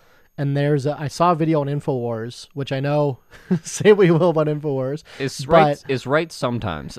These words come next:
Speaker 1: I saw a video on there with, like, a doc-, like, a fucking kidney doctor looking at the machines with no context.
Speaker 2: Yeah.
Speaker 1: Like, not seeing that it was Osama bin Laden, just seeing the machines with no context, and then being like, "How,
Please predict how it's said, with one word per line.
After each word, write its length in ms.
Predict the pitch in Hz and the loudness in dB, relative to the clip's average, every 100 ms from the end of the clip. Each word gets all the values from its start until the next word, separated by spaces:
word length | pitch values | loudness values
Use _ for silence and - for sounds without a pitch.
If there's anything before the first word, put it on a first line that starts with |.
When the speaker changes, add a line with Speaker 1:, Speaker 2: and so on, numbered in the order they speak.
| - | -6
Speaker 1:
I 120 | 147 | -4
saw 320 | - 170 175 | -2 2 2
a 20 | |
video 260 | 156 165 165 | 2 2 2
on 120 | 156 | 2
there 140 | 147 139 | 0 -2
with, 160 | 139 | -4
like, 160 | 143 135 | -6 -6
a 60 | |
doc-, 300 | 127 139 139 | -6 -4 -4
like, 120 | 143 135 | -4 -8
a 80 | |
fucking 380 | 123 147 - 151 | -6 -6 -6 -8
kidney 340 | - 160 156 139 | -4 -2 -2 -4
doctor 540 | 123 117 - 117 113 - - 156 | -6 -8 -10 -10 -12 -14 -18 -14
looking 400 | 120 139 - 151 | -8 -6 -4 -6
at 100 | 135 | -6
the 60 | |
machines 680 | 123 - 123 139 202 254 - - - - | -8 -10 -8 -6 -6 -8 -16 -20 -18 -4
with 140 | 147 | -2
no 180 | 131 139 | 0 -4
context. 760 | - 123 135 180 233 - - - - | -4 -8 -4 -4 -4 -8 -20 -20 -18
Speaker 2:
Yeah. 140 | 180 - _ - | -16 -16 _ -6
Speaker 1:
Like, 140 | 143 | -6
not 340 | 131 127 156 - | -4 -2 -2 -2
seeing 220 | 180 175 | -4 -2
that 80 | 175 | 0
it 20 | |
was 120 | 170 | -2
Osama 300 | 170 185 185 | -2 -2 -2
bin 120 | 190 | -2
Laden, 240 | 190 196 156 | 0 0 -2
just 220 | 139 - | -4 -6
seeing 200 | 147 147 | -6 -4
the 60 | |
machines 720 | 127 113 131 127 151 156 - _ - | -6 -8 -8 -6 -6 -8 -16 _ -10
with 160 | 151 135 | -6 -4
no 120 | 135 | -6
context, 540 | 131 131 180 202 - - - - - - | -6 -6 -4 -4 -6 -18 -20 -20 -14 -2
and 100 | 151 | 0
then 140 | 151 | 0
being 180 | 147 147 | 0 -2
like, 260 | 139 139 131 | -2 -4 -4
"How, 600 | - 156 151 143 143 | 2 4 4 4 0